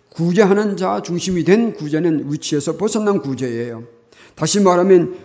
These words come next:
도움 받는 자들을, 도움 받아야 할 자들을 도구로 삼고 자기를 선전하는 도구로 삼을 때, 대상으로 삼을 때 이것은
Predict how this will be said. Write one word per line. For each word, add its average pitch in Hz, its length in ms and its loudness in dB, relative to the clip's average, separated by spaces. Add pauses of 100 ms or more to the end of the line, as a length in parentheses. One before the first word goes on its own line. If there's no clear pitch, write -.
(120)
도움 233 500 0
받는 196 400 -4
자들을, 180 720 2 (360)
도움 208 380 -2
받아야 233 340 0
할 220 140 -2
자들을 175 460 -2 (240)
도구로 277 380 2
삼고 160 880 -4 (140)
자기를 202 300 4
선전하는 233 720 0 (300)
도구로 190 340 4
삼을 180 380 -4
때, 139 200 -6
대상으로 208 420 0
삼을 170 320 -4
때 165 100 -4
이것은 180 360 -2